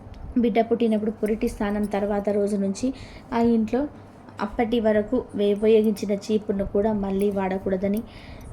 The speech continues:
వాస్తు నిపుణులు చెప్తున్నారు. అలాగే ఇంటి లోపల, బయట ఒకే చీపురును వాడకూడదు. పూజా గదిలో చీపురు కన్నా ఏదైనా శుభ్రమైన వస్తువుతో తుడవడం మంచిది.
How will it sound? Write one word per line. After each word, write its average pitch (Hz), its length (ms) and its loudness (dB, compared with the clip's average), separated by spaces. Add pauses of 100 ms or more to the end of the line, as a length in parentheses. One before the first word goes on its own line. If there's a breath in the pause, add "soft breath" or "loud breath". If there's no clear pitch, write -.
వాస్తు 214 440 0
నిపుణులు 196 480 0
చెప్తున్నారు. 190 680 -2 (720 loud breath)
అలాగే 220 480 4 (160)
ఇంటి 220 260 2
లోపల, 220 460 4 (120)
బయట 196 400 2 (260)
ఒకే 226 260 4
చీపురును 214 580 0
వాడకూడదు. 185 580 0 (720 loud breath)
పూజా 240 260 6
గదిలో 214 400 6
చీపురు 240 580 0
కన్నా 202 360 0 (200)
ఏదైనా 208 460 2 (120)
శుభ్రమైన 202 680 2
వస్తువుతో 196 600 0
తుడవడం 196 500 0
మంచిది. 190 380 -4